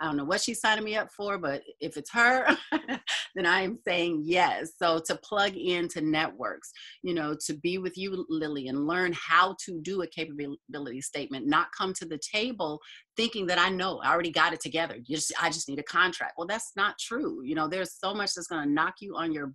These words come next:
butt. And unless you have a resource or a pool of,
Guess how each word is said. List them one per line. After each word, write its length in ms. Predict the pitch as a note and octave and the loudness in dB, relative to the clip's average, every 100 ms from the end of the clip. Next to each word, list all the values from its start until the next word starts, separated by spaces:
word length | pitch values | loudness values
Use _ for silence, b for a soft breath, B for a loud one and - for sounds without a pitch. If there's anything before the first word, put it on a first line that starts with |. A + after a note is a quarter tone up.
| - | 0
butt. 280 | E3+ G#3+ - B B - | 0 0 -2 B B -4
And 80 | D#3+ | -2
unless 340 | D3 D#3 - | 2 0 0
you 120 | F#3+ | -4
have 200 | F3+ E3+ | -2 -2
a 120 | D#3+ | -4
resource 720 | D3 E3 F#3 - F3+ F3+ - - | -4 -4 -6 -4 -2 -2 -4 -6
or 180 | D#3 D3 | -4 -2
a 140 | C#3+ C#3+ _ | -4 -8 _
pool 360 | A3 A3 G#3+ G3+ | -8 -4 -2 0
of, 240 | D#3+ D#3 | 2 2